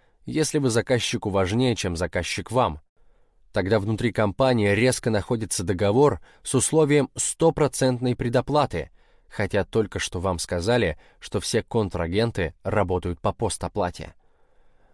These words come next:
Но для этого нужно быть невероятно нужным, крутым и востребованным, а с заказчиком на стороне клиента должны быть хорошие отношения. Если вы просто один из тысяч подрядчиков этой компании,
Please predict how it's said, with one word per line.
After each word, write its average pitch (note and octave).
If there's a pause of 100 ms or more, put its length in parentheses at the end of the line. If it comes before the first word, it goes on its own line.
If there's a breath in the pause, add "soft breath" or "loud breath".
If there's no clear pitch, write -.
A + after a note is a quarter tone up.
(120)
Но A2+
для A#2
этого A#2
нужно G#2+
быть G#2+
невероятно G#2+
нужным, F2
крутым B2
и -
востребованным, E2+ (480 soft breath)
а A#2+
с A#2
заказчиком C3
на A2+
стороне B2
клиента A2+ (260 soft breath)
должны A#2+
быть B2+
хорошие F#2+
отношения. F#2+ (960)
Если D3
вы D3+
просто D#3+
один B2+
из -
тысяч -
подрядчиков A2
этой G#2
компании, F2+